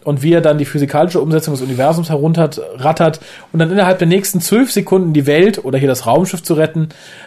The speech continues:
mit dem Kalkül, dass sich daraufhin alle anderen Anwesenden und die Zuschauer selbst für klein und doof halten, während der Doktor in gleißendem Licht und mit einem gefühlten I Q von dreihundertfünfundachtzig dasteht,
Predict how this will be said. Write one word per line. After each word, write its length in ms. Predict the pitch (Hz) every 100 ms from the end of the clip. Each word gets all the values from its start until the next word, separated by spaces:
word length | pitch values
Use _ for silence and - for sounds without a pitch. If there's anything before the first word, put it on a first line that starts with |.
| -
mit 100 | 151
dem 120 | 151
Kalkül, 560 | 151 139 143 208 220 180
dass 160 | 165
sich 240 | 156 - -
daraufhin 560 | 139 156 - 156 147
alle 260 | - 139 -
anderen 320 | 160 196 180
Anwesenden 480 | 139 156 151 143 143
und 80 | 123
die 100 | 120
Zuschauer 380 | 180 170 151
selbst 280 | 123 151 170
für 80 | 151
klein 220 | 143 147
und 120 | 120
doof 200 | 139 202
halten, 260 | - 202 139
während 120 | 131
der 60 | 120
Doktor 280 | 143 - 127
in 100 | 120
gleißendem 440 | 123 175 196 151 135
Licht 240 | 190 - - - -
und 80 | -
mit 80 | 151
einem 160 | 139 147
gefühlten 380 | - 208 226 175
I 40 |
Q 180 | - 190
von 160 | 180
dreihundertfünfundachtzig 1040 | 143 147 147 165 - 160 147 143 - 165 -
dasteht, 480 | 131 127 135 123